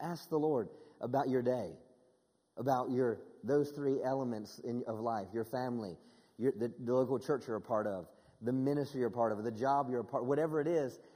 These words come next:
but understand what's the most important thing today. What's the most important thing today?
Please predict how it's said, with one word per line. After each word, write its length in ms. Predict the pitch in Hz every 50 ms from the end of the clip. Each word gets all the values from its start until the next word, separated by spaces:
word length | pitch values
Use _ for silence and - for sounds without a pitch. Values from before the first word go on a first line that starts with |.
| - - -
but 180 | 131 143 147 135
understand 440 | 135 139 147 143 131 - 151 127 120
what's 480 | 110 113 113 113 117 135 151 143 143 -
the 100 | 139 127
most 340 | 120 120 127 131 127 - -
important 480 | 123 117 113 123 127 113 110 107 107
thing 200 | - 113 107 104
today. 180 | - 101 87 80 - - - - _ _ _ _ _ _ _ _ _ _ _ _ _ _ _ _ _ _ _ _ _ _ _ _ _ _ _ -
What's 360 | - 107 110 131 151 135 -
the 100 | - 143
most 260 | 131 127 123 120 - 127
important 420 | 110 98 - 117 87 101 101 98
thing 200 | - 98 98 95
today? 300 | 90 87 87 90 - -